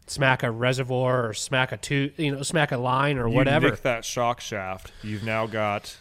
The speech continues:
Speaker 2: friction going in between that O-ring where it's going to the body.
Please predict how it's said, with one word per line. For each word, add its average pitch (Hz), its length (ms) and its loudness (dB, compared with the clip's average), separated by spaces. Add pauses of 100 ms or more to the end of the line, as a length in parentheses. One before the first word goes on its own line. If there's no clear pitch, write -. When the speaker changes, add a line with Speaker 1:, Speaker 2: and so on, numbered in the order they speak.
Speaker 2:
friction 107 680 -2
going 104 240 -4
in 104 100 -6
between 110 220 -6
that 107 140 -6
O-ring 113 340 -2
where 98 80 -6
it's 98 100 -10
going 107 220 -6
to 104 60 -8
the 101 60 -8
body. 101 460 0